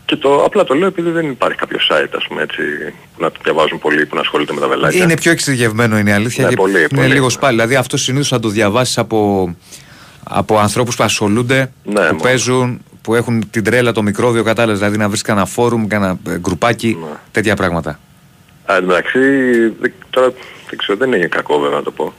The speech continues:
Speaker 1: Τις προάλλες είχε έρθει ο... ο Κουτσιάφτης, ο οποίος έχει γίνει ντάρτερ. Ο διαιτητής, ο πα-, πρώην διαιτητής.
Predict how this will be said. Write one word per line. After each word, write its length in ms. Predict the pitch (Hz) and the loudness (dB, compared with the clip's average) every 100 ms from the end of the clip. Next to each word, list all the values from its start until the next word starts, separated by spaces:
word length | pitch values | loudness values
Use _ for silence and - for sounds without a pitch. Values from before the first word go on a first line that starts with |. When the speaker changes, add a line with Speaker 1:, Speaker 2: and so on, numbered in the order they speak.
| - - - - | -20 -20 -20 -10
Speaker 1:
Τις 100 | - | -6
προάλλες 600 | - 110 127 139 - - - - - | 0 4 4 2 -2 -10 -16 -18 -8
είχε 280 | 139 - | -6 -2
έρθει 220 | 156 - 156 | -2 0 2
ο... 160 | 147 143 139 135 131 127 127 | 4 4 4 2 2 0 -2
ο 40 | |
Κουτσιάφτης, 800 | 117 117 - 170 - - - - - - _ | -6 -4 0 2 2 -4 -4 -10 -14 -20 _
ο 80 | - | -10
οποίος 280 | 101 147 143 | -6 -2 -2
έχει 160 | 151 139 | -2 -2
γίνει 200 | 156 143 | -2 0
ντάρτερ. 400 | 147 156 - - - _ _ _ _ _ _ _ _ _ _ | 0 0 -2 -6 -8 _ _ _ _ _ _ _ _ _ _
Ο 140 | 101 98 | -4 -2
διαιτητής, 640 | 98 98 - 107 - - - | -2 -4 0 0 0 -8 -14
ο 120 | 82 | -6
πα-, 160 | 92 85 | -4 -2
πρώην 280 | - 107 | 0 0
διαιτητής. 520 | 87 73 - 69 - | 0 -4 -4 -6 -6